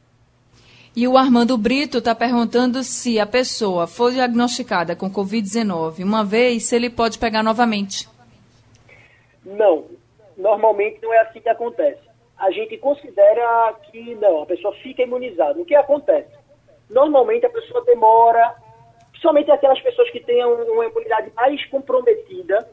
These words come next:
Speaker 2: eh, e os pacientes mais velhos, eles podem demorar até quinze dias pra ter essa defesa, digamos, aprendida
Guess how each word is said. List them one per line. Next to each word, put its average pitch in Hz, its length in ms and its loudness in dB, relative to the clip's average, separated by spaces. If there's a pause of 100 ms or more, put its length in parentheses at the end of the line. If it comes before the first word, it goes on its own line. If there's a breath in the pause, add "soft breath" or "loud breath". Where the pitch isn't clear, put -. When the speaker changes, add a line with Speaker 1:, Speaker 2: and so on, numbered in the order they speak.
(260 soft breath)
Speaker 2:
eh, 208 240 -2
e 202 60 -4
os - 80 -18
pacientes 208 380 -4
mais 190 200 0
velhos, 175 240 -4
eles 220 160 -2
podem 285 300 2
demorar 233 420 4
até 240 300 0 (240)
quinze 294 340 -6
dias 233 520 0
pra 269 200 2
ter 262 480 4
essa 247 240 -2
defesa, 240 540 2
digamos, 233 420 0
aprendida 262 1040 0